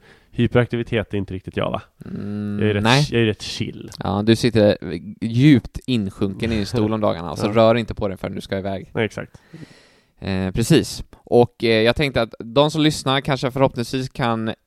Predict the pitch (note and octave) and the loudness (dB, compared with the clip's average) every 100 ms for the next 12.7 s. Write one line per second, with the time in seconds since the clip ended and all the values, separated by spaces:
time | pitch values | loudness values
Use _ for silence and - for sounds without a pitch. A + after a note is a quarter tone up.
0 | - A2 G#2+ G#2 G#2 G2+ G2 G2 F#2+ F#2 | -4 2 4 4 2 0 -2 -2 -4 -4
1 | G#2+ - G2+ F#2+ - G2 A#2 - B2+ - | -6 -2 -2 -2 -4 -4 -2 0 -2 -2
2 | A#2+ B2 - A2+ A#2+ G#2+ F3+ - G#2 C3 | -4 -4 -2 -4 -4 -8 -8 -4 -2 -2
3 | C#3 - A2 G#2+ A2 A2+ G#2+ G2 G2 G#2+ | -6 0 0 2 -2 -2 -2 -4 -4 -2
4 | A2 G#2+ G#2 F#2+ G2+ G#2+ G2+ F#2+ G2 G2 | 0 0 -2 -4 -8 -6 -6 -6 -6 -4
5 | G#2 G2+ G2 - G2 G2 G2 G2 A2 C#3+ | -2 -4 -6 -8 -4 -2 -4 -2 -2 -4
6 | _ _ _ _ _ B2 G#2 G#2 G2+ - | _ _ _ _ _ -20 -8 -6 -6 -8
7 | G2+ C3+ C#3+ - A#2 G2 G2+ G#2+ G2 A2 | 0 4 4 4 0 0 -4 -2 -2 -2
8 | B2 G#2+ G2+ G2 G#2 A#2 A2 G2 - G#2 | 0 0 0 -2 0 2 2 0 -2 -6
9 | F#2+ F#2+ G2+ G2 G2+ F#2+ F#2+ G2 G2 A2+ | -4 -4 0 0 2 0 2 2 0 2
10 | A#2+ G#2 A#2 - - _ _ _ _ _ | 4 4 2 -2 -16 _ _ _ _ _
11 | _ _ G#2 G#2 G#2 F#2 G#2 F#2+ G2 - | _ _ 4 6 4 0 0 0 -2 -6
12 | G2 F#2+ G2 - F#2+ F2+ F#2+ | -6 -6 -8 -8 -8 -8 -8